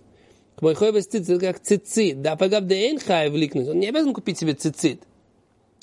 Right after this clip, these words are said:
Талит, да. Кашеэн лой.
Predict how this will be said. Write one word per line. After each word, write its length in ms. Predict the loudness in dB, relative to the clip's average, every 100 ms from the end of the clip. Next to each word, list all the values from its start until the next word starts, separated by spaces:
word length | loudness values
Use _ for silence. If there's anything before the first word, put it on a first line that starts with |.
| _ _ 0
Талит, 360 | 0 0 -4 _ _
да. 220 | -16 -16 -18 _ _ _ -10
Кашеэн 500 | -4 0 2 2 0
лой. 240 | -2